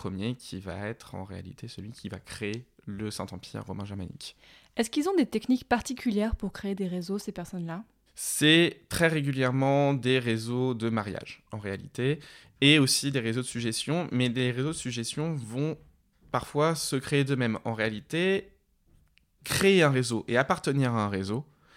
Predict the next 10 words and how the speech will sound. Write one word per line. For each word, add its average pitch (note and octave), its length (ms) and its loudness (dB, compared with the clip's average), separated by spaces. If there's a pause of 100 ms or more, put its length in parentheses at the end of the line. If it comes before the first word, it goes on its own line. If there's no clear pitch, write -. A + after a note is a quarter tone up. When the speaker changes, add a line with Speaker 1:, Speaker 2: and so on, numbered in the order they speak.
(380)
Speaker 1:
c'est - 200 -2
quelque D3 240 4
chose F3 240 0
qui - 180 -10
peut D3 380 2 (180)
protéger D3+ 760 0
ou C3 120 -4
jouer B2+ 480 -2 (100)
politiquement. A#2 480 -6 (840)
Un G#2 420 4